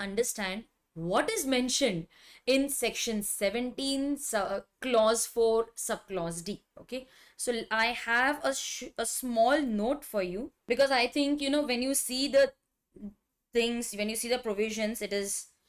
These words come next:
uh, you will be able to understand them better. Now, what is mentioned in subclause D of clause four of section seventeen of the R B I Act?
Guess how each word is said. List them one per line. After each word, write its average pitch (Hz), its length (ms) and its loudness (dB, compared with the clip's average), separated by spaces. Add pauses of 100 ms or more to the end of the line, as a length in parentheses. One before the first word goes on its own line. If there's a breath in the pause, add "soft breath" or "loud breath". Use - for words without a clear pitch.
(280)
uh, 190 260 2
you 202 140 -4
will 220 140 0
be 233 160 2
able 214 160 2
to 226 80 4
understand 190 560 -2
them 175 180 0
better. 185 440 -2 (580 loud breath)
Now, 214 320 2 (600 soft breath)
what 240 220 4
is 415 160 -2
mentioned 220 840 -2
in 214 420 2 (120)
subclause 233 880 0 (200)
D 262 460 0
of 220 240 -2
clause 202 420 0
four 226 560 4
of 214 160 -2
section 190 460 -6
seventeen 214 800 -2
of 185 240 -2
the 220 160 -2
R 180 240 -2
B 175 180 -2
I 160 240 -2
Act? 143 260 -14